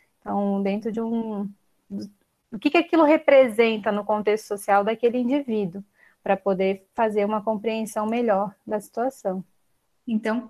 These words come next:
Speaker 2: com certeza, tem o atravessamento da psicologia social, considerando a questão da inter-relação, a questão das trocas sociais, a questão do impacto do contexto individual no social e do social no individual.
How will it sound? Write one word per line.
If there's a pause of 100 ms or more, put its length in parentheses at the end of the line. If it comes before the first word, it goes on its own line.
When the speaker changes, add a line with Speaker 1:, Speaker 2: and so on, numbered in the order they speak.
Speaker 2:
com
certeza,
tem
o
atravessamento
da
psicologia
social,
considerando
a
questão
da
inter-relação,
a
questão
das
trocas
sociais,
a
questão
do
impacto (600)
do
contexto
individual
no
social
e
do
social
no
individual.